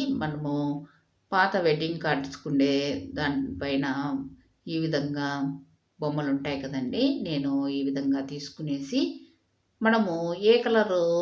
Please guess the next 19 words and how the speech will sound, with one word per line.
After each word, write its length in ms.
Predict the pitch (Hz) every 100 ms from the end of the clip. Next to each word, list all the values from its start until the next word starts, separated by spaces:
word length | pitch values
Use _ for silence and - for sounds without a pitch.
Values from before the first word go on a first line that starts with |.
| 180 180 -
హ్యా-, 240 | - - -
హ్యాంగింగ్ 480 | 190 180 180 180 170
చేసామో 500 | 160 160 151 143 208 226
ఆ 100 | 175 156
ఉలన్ 320 | 165 170 160
తీసుకునేసి 680 | 151 - - 151 143 151 277 - - _ _ -
కొద్ది 200 | 233 226
కొద్దిగా 360 | 220 165 156 156
ఫెవికల్ 380 | 165 160 165 170
అనేది 280 | 156 147 147
అప్లై 260 | 135 160
చేస్తూ 400 | 156 147 143 - 240
స్టిక్ 260 | - 160 151
చేసుకున్నానండి 840 | 135 127 - 151 139 143 147 208 247 185
ఈ 100 | 170 151 151 151
ప్రైస్ 280 | 147 151 -
ట్యాగ్ 260 | 151 151 -
పైన. 280 | 139 135 262 339 - - - _ _ -
తర్వాత 400 | 170 160 143